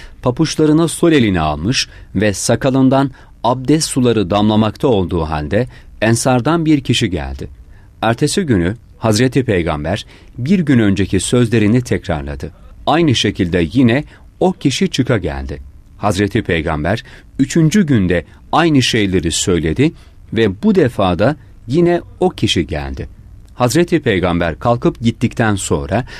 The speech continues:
Abdullah bin Amr İbnül As o kişinin peşinden giderek ona, 'Ben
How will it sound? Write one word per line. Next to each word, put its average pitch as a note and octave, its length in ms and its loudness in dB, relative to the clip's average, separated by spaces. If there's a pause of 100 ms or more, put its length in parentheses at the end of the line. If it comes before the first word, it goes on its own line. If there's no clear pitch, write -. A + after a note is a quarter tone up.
(220)
Abdullah D#3 440 0 (100)
bin D3 240 4
Amr D3+ 300 0 (120)
İbnül G#2+ 400 2
As A#2 240 -4 (300)
o F3+ 100 2
kişinin B2 520 2
peşinden G#2 640 0
giderek F#2 560 0 (260)
ona, F#2+ 320 0 (600)
'Ben D3 380 0